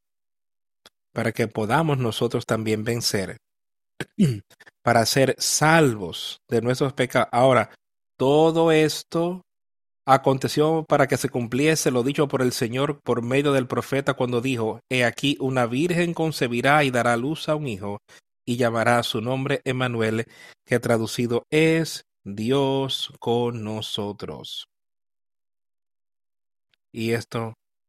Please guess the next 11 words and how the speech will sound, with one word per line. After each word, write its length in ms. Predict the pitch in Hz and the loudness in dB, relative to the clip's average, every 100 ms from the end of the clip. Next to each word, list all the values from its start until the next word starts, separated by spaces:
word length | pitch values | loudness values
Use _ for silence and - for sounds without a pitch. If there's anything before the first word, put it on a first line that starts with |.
| _ _ _ | _ _ _
puede 240 | - 113 107 | 0 0 2
ser 180 | 120 113 | 0 0
igual 320 | 110 113 110 | 0 0 0
de 80 | 104 | -4
fuerte 440 | - 123 113 113 | -2 -2 0 0
ahora 160 | 110 110 | 0 0
en 60 | |
nuestras 380 | 104 - 101 98 | -4 -4 -6 -4
vidas, 640 | 117 165 170 170 175 - _ _ _ _ _ _ - | -2 0 2 0 -2 -6 _ _ _ _ _ _ -2
que 140 | 110 | 0
Dios 480 | 107 113 135 120 - | 0 0 0 -2 -6